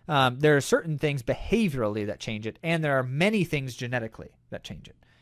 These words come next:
So I'm not gonna go too far into the weeds here. Just understand that the average in a general human population is ten percent every ten years. Now, that's human population.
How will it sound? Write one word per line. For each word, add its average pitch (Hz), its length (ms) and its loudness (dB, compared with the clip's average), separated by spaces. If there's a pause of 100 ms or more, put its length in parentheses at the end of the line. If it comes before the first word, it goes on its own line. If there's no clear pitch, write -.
So 131 140 2
I'm 143 240 2
not 170 220 6
gonna 160 140 4
go 143 140 4
too 151 160 0
far 131 220 2
into 120 100 -6
the 117 80 -8
weeds 113 240 -4
here. 104 140 -2
Just 120 160 -6
understand 127 400 -4
that 113 160 -4 (300)
the 156 160 6
average 160 640 6
in 143 120 -4
a 127 60 -4
general 156 680 2 (160)
human 156 320 -2
population 113 720 -2 (380)
is 113 180 -4
ten 135 180 -4
percent 127 280 -6
every 110 160 -4
ten 90 180 -8
years. - 260 -20 (760)
Now, 139 340 0 (240)
that's 175 140 4
human 202 380 0
population. - 580 -2